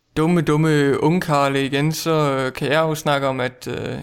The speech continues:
jeg har spillet, øh, lidt af hvert. Jeg har endelig fået sat min stationær op igen til den, øh, spændende,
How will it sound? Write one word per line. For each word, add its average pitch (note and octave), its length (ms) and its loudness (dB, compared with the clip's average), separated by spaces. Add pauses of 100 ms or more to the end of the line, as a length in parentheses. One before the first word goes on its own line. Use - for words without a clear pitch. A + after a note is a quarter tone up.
jeg C#3+ 120 0
har D3 60 0
spillet, C#3 400 -4
øh, - 220 -6
lidt C#3 180 -8
af C#3 60 -6
hvert. F3 300 0 (380)
Jeg - 80 -6
har C#3 60 -2
endelig D3+ 200 0
fået C#3 240 -4
sat B2 260 -10
min C3+ 380 -8 (120)
stationær E3 500 -2
op D3+ 200 0
igen D3+ 240 -4 (640)
til C3+ 260 -4
den, C3+ 260 -2
øh, C3 260 -4
spændende, D3 800 -2